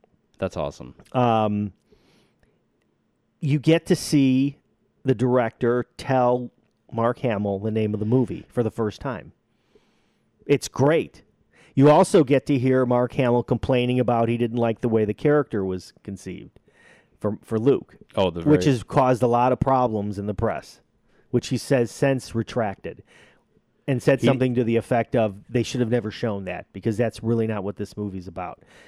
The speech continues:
Speaker 2: You know, you, you go on a, an artistic journey and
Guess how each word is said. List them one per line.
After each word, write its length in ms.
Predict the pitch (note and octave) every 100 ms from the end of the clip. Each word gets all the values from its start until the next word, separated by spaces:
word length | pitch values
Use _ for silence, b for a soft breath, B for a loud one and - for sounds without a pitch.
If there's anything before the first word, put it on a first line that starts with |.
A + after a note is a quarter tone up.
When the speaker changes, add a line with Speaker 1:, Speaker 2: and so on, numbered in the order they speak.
| b _ - -
Speaker 2:
You 140 | A#2+
know, 180 | G#2+ F2
you, 180 | F#2 A#2
you 180 | C3 C3+
go 160 | C#3
on 160 | C3+ B2
a, 220 | A2+ G2+ -
an 80 | A#2+
artistic 480 | A#2+ - C3 B2+ G2+
journey 720 | A#2+ A#2 A2 G#2+ G#2+ G#2 -
and 500 | G2 G2 F#2+ F2+